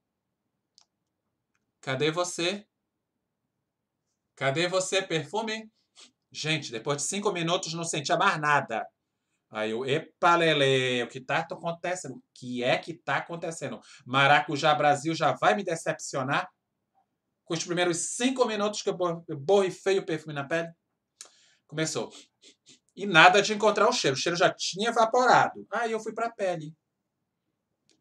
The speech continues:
Aquele cheiro tão suave, tão suave.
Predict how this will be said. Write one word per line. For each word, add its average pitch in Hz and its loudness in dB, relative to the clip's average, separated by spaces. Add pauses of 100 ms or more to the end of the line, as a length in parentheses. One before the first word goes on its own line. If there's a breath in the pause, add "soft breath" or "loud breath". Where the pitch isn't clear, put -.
(100)
Aquele 170 -6
cheiro 170 -4 (600)
tão 208 -4
suave, 143 -6 (720)
tão 254 -2
suave. 180 0